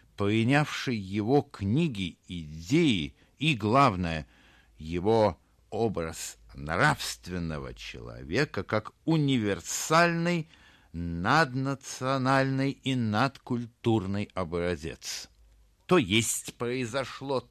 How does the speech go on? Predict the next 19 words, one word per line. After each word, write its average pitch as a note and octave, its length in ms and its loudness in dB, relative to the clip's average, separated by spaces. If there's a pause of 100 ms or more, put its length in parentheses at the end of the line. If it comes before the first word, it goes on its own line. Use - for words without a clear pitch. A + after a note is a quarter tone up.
то, F3 300 6 (800)
чего A#2+ 640 2 (340)
не G#2+ 160 -2
случилось C3+ 720 -2
до A2+ 220 -2
Толстого A#2+ 800 0
ни G#2+ 200 0
с E2+ 160 -6
Гёте, C3 540 2 (300)
ни G2 180 -2
с - 260 -14
Пушкиным, D3+ 640 -2 (280)
ни D#3+ 200 4
даже D#3 800 4 (160)
с G#2 180 -6
Достоевским, A#2+ 880 2
ни D3 120 6
с - 100 -2
кем. A2 380 0